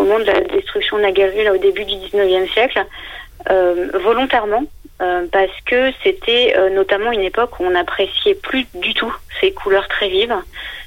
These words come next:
et on préférait, euh, le blanc, la clarté. Euh, c'est à la même époque qu'on, qu'on vient recouvrir, euh,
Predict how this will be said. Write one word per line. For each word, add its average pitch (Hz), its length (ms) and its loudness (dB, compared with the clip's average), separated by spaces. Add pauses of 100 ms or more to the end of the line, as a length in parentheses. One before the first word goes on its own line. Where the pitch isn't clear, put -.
(140)
et 185 160 4
on 180 160 2
préférait, 214 680 0
euh, 175 440 2 (100)
le 170 80 0
blanc, 160 340 0
la 175 120 -2
clarté. - 480 -2 (580)
Euh, 165 240 2 (140)
c'est 196 80 2
à 180 60 4
la 175 100 2
même 185 180 -4
époque 196 460 -2 (180)
qu'on, 165 480 -4
qu'on 180 100 0
vient 180 180 2
recouvrir, 196 640 0
euh, 170 580 2